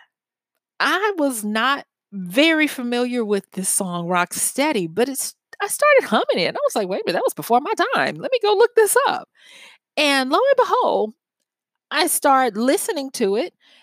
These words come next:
And it's just, like I said, a simple little ditty, quite an earworm, by the way. But then when you look at the words in context of what we are facing right now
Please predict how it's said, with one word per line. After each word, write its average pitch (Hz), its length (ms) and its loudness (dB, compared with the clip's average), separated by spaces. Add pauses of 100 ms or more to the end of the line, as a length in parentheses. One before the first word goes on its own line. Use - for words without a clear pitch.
(160)
And 480 120 0
it's 523 120 -4
just, - 280 4
like 440 160 -2
I 453 40 -2
said, 381 200 -2
a 220 60 0
simple 392 380 -2
little 427 240 0
ditty, 330 440 -4
quite 302 340 -4
an 415 180 -6
earworm, 254 600 2 (140)
by 220 160 2
the 214 80 2
way. 202 300 2 (360)
But - 100 -10
then 381 180 0
when 269 140 2
you 196 120 2
look 247 420 0 (200)
at 233 440 0
the 185 240 -2
words 170 720 2
in 262 140 0
context - 840 -4
of 180 100 -2
what 262 340 0 (320)
we 240 220 2
are 190 120 2
facing 214 520 -2
right 175 320 -4
now 123 340 -8